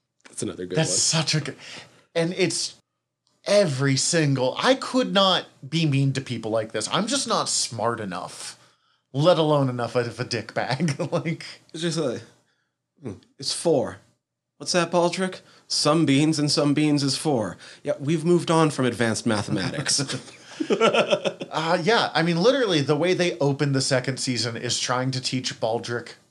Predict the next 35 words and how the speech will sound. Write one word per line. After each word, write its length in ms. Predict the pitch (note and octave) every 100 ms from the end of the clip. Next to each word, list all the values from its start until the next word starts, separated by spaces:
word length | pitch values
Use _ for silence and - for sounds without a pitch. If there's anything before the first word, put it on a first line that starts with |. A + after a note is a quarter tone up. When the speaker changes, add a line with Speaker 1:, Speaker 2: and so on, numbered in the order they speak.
| _ B2
Speaker 2:
addition. 640 | G#2 F2+ A#2 A2+ - -
And 960 | - - _ _ _ _ _ _ _ A#2
it's, 160 | A2+
"I've 140 | A2 A2
got 180 | A2 -
these 200 | C3+ -
two 140 | C4+
beans 580 | A#3 G3+ C4+ D4+ - - _ _ _ _ _
and 160 | B2+ D3+
two 200 | - A#3
other 180 | A#3+ F3
beans. 800 | C3+ G2+ F#2 - - - - - _ _ _ _
What 100 | C3
do 60 | D#3+
I 40 |
have? 400 | D3+ E3 G2 - _ -
Some 340 | - D#3+ D#3+
beans." 100 | A3 C3+ B2 F#2
Speaker 1:
Beans. 440 | F2 - - - _ _ _ _ _ _ _
Speaker 2:
"Okay, 280 | B2+ C#3 B2+
no, 120 | C3
no, 120 | D3+ C#3+
let's 140 | C#3
try 140 | D#3+
again. 380 | G3+ E3 F3+ G3+ _ _
What 100 | A#2
do 100 | B2+
I 80 | D#3
make 260 | G3 B3+ F#3+
with 160 | B2+
these? 280 | A#2+ G#2+ - _ _ -
A 80 |
very 340 | A2 F3+ A3 G#3
small 360 | - G3 G3
casserole." 720 | F#3 F3+ D#3+ - A2 G#2 A2+